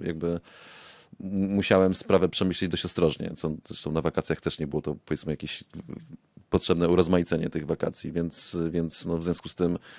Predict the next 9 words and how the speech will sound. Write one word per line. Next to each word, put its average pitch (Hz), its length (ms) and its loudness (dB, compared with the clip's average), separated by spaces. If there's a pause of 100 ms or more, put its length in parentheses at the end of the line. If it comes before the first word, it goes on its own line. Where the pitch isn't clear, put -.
(440)
e, 85 480 0
faktycznie 85 480 0
po 85 200 2
ukazaniu 80 400 2
się 80 480 2 (340)
pewnych 90 260 0
dyrektyw, 98 580 4 (680)
e, 85 960 0 (260)
no, 82 60 -2